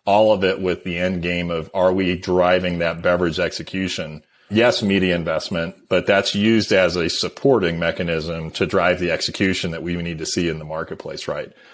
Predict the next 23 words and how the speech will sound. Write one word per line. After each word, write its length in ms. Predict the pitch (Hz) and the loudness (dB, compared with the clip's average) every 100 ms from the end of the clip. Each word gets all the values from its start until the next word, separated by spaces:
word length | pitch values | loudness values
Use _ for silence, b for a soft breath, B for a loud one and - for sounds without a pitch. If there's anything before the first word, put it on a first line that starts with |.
| B B | B B
We've 180 | 117 131 | 2 4
got 160 | 120 | 4
amazing 420 | 98 101 107 98 85 | 4 4 4 2 2
partners 520 | 92 82 73 - - | 0 0 -6 -10 -6
in 160 | 101 92 | 0 2
our 160 | 85 | 2
customer 400 | - 87 - 82 | 2 0 -2 -6
teams 280 | - 78 71 | -8 -12 -10
on 160 | 78 71 | -10 -12
this, 280 | 64 - - _ _ - | -14 -14 -16 _ _ -2
uh, 200 | 85 87 | -2 0
in 120 | 87 | -4
the 80 | 78 | -2
field, 420 | 87 76 - - | -4 -4 -6 -4
as 160 | 101 87 | -2 2
well 240 | 90 92 | 4 4
as 120 | 87 80 | 2 2
really 280 | 92 92 | 2 2
good 220 | 87 87 73 | 2 -2 0
global 580 | 85 95 95 76 - - | 2 2 2 -2 -6 -4
alignment 640 | 87 82 85 90 80 80 | -2 0 0 0 -2 -6
across 440 | - - 87 82 - | -10 0 2 2 0
markets 640 | 82 82 87 78 - - | -2 -2 -2 -2 -4 -6